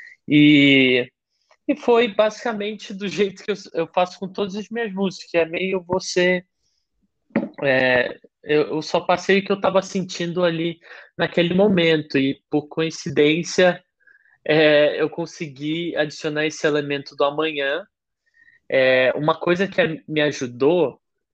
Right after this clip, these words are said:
é, pra escrever, que eu tava começando, tipo,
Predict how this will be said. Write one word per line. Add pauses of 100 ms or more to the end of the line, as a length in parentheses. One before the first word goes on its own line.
(140)
é,
pra
escrever, (1040)
que
eu
tava
começando, (480)
tipo,